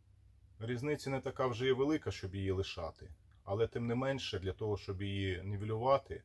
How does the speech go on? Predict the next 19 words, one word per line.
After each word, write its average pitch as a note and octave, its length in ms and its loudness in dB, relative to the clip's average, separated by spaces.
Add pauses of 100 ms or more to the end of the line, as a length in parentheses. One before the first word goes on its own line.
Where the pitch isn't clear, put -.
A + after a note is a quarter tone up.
(340)
потрібно G#2 420 -4
докласти F#2+ 460 -4
певних F#2 360 0
зусиль. E2+ 380 -12 (800)
Взагалі, C3 360 2
спочатку C#3+ 640 2
обшивати G#2 920 2
мансарду A2 540 4
я G2+ 100 6
збирався G2+ 760 2 (480)
дерев'яною F#2+ 540 2
вагонкою. F2+ 560 -2 (720)
Але A#2 260 4
за A#2+ 160 2
рахунок A#2 500 0
оцих G#2+ 320 -8
от G#2+ 100 -6
схилів D#3 500 -4 (560)
і G#2+ 340 2